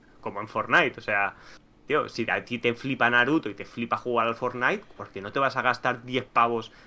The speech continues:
en ir como el jefe maestro o como Naruto? O que, que es tanto, o como Kratos. O sea, <laughs> claro, si te mola, tío, estás jugando gratis, a tope con pagar con eso. Yo, yo pagué muy gustoso los diez euros.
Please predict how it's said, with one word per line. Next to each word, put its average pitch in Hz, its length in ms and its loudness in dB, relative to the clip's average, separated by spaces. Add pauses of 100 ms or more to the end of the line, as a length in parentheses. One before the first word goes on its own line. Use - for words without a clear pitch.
(120)
en 123 140 -2
ir 123 160 0
como 120 340 4
el 120 100 2
jefe 143 260 2
maestro 120 500 4
o 123 80 -2
como 131 300 0
Naruto? 123 400 2
O 110 160 -2
que, 123 340 -8
que 127 240 -8
es 143 100 -6
tanto, 113 280 -2
o 131 100 -8
como 131 320 2
Kratos. 165 520 2
O 123 120 -16
sea, 113 380 -4 (260)
<laughs> - 300 -14
claro, 175 180 0
si 139 160 -6
te 104 140 2
mola, 143 320 0
tío, 285 180 -4
estás - 240 -6
jugando 131 300 2
gratis, 120 440 -4
a 92 160 -6
tope - 280 -6
con 104 160 -12
pagar 92 240 -4
con 95 160 -12
eso. - 180 -12
Yo, 120 260 -8
yo 123 140 -4
pagué 175 220 4
muy 175 240 0
gustoso 127 420 -8
los 98 140 -14
diez - 160 -14
euros. - 280 -18